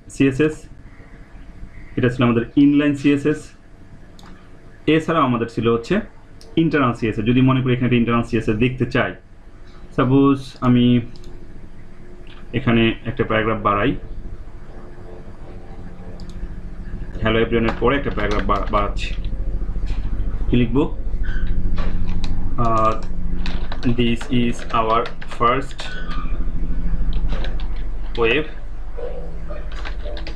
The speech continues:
programming class। এখন আমি চাই দেখি আউটপুটে দেখে আসি কি আসলো। So this is our first programming class। এখন আমি এটাকে internal সিএসএস ইউজ করে কিছু formatting করব।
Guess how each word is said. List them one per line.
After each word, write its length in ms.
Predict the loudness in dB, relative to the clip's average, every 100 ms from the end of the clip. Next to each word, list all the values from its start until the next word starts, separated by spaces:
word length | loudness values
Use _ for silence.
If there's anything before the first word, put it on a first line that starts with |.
| -6 -6 -6 -6 -6 -2 0
programming 440 | 2 2 2 2 0 -8 -10 -10 -10 -2
class। 220 | -2 -2 -10 -12 -12 -12 -12 -10 -10 -10 -8 -8 -8 -8 -10 -4 0
এখন 140 | 2 2
আমি 100 | 2 0
চাই 160 | -2 0 0
দেখি 160 | 0 -2 -6 -12 -2
আউটপুটে 280 | 0 0 0 0
দেখে 140 | 2 0
আসি 100 | -2 0
কি 80 | 0
আসলো। 200 | 0 0 -2 -4 -14 -14 -14 -4
So 60 | 0
this 100 | 2 2
is 60 | 2
our 100 | 2
first 160 | -2 -2
programming 300 | -6 -2 -2 -2
class। 160 | -4 -4
এখন 120 | 0 4
আমি 80 | 4 2
এটাকে 300 | 0 0 0 -2 2 2
internal 420 | 4 2 0 0 0
সিএসএস 280 | 0 0 2
ইউজ 140 | 4 2 0
করে 140 | 0 0
কিছু 140 | -2 -4 0
formatting 360 | 0 0 -2 2
করব। 180 | 2 2